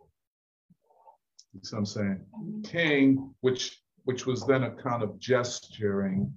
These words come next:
Speaker 1: that King and the preachers, but especially King, had sold out, was an integrationist and assimilationist,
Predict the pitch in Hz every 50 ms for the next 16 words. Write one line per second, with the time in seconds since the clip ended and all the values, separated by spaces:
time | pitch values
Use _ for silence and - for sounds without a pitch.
0 | - _ _ _ _ _ - 104 104 - - - - 143 135 127 120 117 117 117
1 | 120 113 - _ _ _ _ _ - 104 104 107 104 - - 147 139 135 135 135
2 | - - 104 104 107 101 - - 104 104 104 - - - 131 123 117 113 - -
3 | 110 107 - _ - 117 104 98 95 95 95 101 101 101 - _ _ _ _ _
4 | _ _ _ _ _ _ - - _ _ _ _ _ _ _ _ - 117 104 -
5 | - - 139 127 117 113 143 104 95 110 104 95 90 90 - - 110 92 92 98
6 | 120 - 120 110 101 - 104 98 107 107 104 107 104 - 104 98 95 - - 98
7 | 95 92 - - 113 104 98 98 98 98 98 98 98 95 - - - 85 87 87
8 | 90